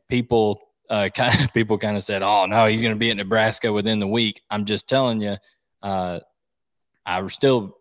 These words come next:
I still stand by that point and, and say Georgia's the, the favorite here. And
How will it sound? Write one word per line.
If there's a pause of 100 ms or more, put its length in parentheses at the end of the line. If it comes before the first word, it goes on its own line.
I
still
stand
by
that
point
and,
and
say
Georgia's
the,
the
favorite
here.
And